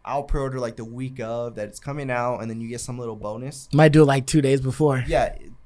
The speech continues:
Speaker 1: the
Speaker 2: Just to
Speaker 1: day
Speaker 2: get the bonus.
Speaker 1: before. That's as far as I do pre-orders, 'cause I, I don't like the system. I don't like them getting the money when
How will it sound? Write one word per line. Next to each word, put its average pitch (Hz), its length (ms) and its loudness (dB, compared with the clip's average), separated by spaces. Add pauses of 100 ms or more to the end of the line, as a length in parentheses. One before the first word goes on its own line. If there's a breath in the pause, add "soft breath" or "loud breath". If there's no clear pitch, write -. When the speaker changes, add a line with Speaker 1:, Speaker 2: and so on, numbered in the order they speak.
(180)
Speaker 1:
the 131 80 -8
Speaker 2:
Just 175 240 8
to - 80 8
Speaker 1:
day - 60 4
Speaker 2:
get 160 140 8
the 151 60 2
bonus. 139 320 0
Speaker 1:
before. 143 220 -4
That's 147 320 2
as 143 300 -8
far 131 260 -2
as 135 120 -6
I 120 120 -4
do 113 320 -12
pre-orders, 127 420 -8
'cause 110 140 -10
I, 110 180 -4
I 117 100 -6
don't 113 180 -10
like 113 180 -14
the 113 80 -16
system. 135 380 -12
I 120 60 -10
don't 117 120 -8
like 117 160 -8
them 113 160 -10
getting 113 240 -12
the 104 60 -10
money 117 340 -10 (260)
when 107 380 -10